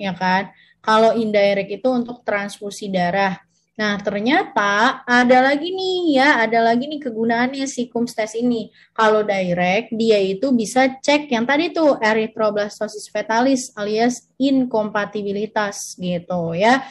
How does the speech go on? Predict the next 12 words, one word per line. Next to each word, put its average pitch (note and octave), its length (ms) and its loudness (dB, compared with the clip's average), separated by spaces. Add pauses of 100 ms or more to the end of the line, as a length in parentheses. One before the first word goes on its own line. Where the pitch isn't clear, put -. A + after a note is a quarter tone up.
(180)
Mau A#3+ 240 6
ngecek B3+ 400 0
inka-, A#3+ 560 2
kon-, A3+ 400 -4
kompatibilitas G#3 960 -2
R G3 240 -6
H. G3+ 60 -10 (1500)
Aduh, G3 240 -8 (400)
bentar, G3 240 0
bentar E3+ 160 -2
guys. E3+ 480 -10 (720)
<clears throat> C#4 400 4